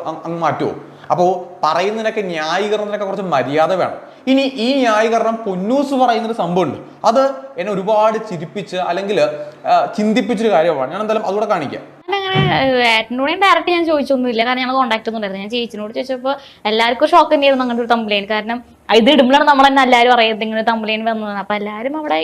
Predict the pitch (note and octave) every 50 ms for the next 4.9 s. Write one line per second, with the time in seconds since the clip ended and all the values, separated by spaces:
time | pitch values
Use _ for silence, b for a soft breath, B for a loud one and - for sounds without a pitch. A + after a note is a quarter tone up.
0 | D#4+ - A#3 G#3 G#3 G#3+ B3 C#4+ C#4+ D#4 D#4+ D#4+ - D4 D4 D4+ D4 D4 C#4+ C#4
1 | D4+ C#4+ C4+ C4+ C4 D4 D4 C#4 C4 B3+ A#3+ B3 C4 B3 A3+ G#3 - A3 - C4
2 | B B B B B - F3+ F#3 F#3 G#3+ B3 C4 C4+ C#4 C4 C#4+ C#4 C4+ C4+ C4+
3 | C#4 C#4+ C#4+ C#4+ C#4 C4+ C4 C4 C4 A#3+ C#4 D4+ D4 C4 B3 A#3+ A#3+ A#3 A3+ A#3
4 | A#3 A3+ A3+ A3+ A#3 A#3+ A#3+ A#3 A3+ A3+ A#3 B B B - A#3 A#3 B3